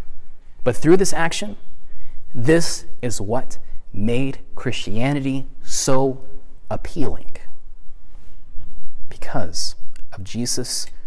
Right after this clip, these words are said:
showing, "You wanna be great? Wash feet." And then Jesus tells them,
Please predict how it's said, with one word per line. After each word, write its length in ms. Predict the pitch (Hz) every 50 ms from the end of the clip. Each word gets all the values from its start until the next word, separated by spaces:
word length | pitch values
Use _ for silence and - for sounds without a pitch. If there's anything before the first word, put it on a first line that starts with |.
| - - - - - -
showing, 280 | - - 113 104 104
"You 140 | 101 110 135
wanna 160 | 147 160 160
be 140 | 151 - 190
great? 280 | 170 180 170 165 175 - - - - - - - - - - - - - - - - - - - - - - - _ - - - - - - - - - - - - - - -
Wash 300 | 110 104 101 - - -
feet." 220 | - - - - - - - - - - - - - - - - - - - - -
And 120 | - 123 104
then 80 | 101
Jesus 260 | 98 160 202 180 165 -
tells 220 | - 165 170 165
them, 180 | - 175 175